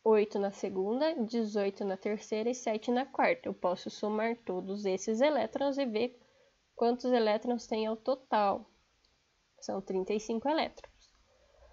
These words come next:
Aí, então, fazer a distribuição desses meus trinta e cinco elétrons.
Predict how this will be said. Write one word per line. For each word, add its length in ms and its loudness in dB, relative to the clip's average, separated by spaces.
Aí, 400 6
então, 280 2
fazer 400 4
a 40 4
distribuição 800 0
desses 360 -2
meus 320 0
trinta 360 -4
e 80 -2
cinco 340 -6
elétrons. 800 -2